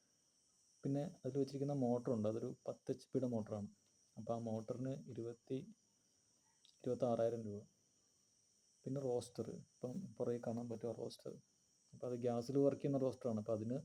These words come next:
നാപ്പത്തി എട്ടായിരത്തി അഞ്ഞൂറ് രൂപ. ഉം. പിന്നെ ഒരു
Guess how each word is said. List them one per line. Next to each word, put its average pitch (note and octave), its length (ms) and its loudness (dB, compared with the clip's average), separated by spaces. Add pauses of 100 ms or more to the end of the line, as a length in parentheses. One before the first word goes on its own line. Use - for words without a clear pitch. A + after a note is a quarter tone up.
(1200)
നാപ്പത്തി B2 380 0
എട്ടായിരത്തി A#2 440 0
അഞ്ഞൂറ് A2+ 340 -2
രൂപ. A2 240 -8 (640)
ഉം. A#2+ 380 -10 (340)
പിന്നെ C3+ 160 2
ഒരു C#3 60 4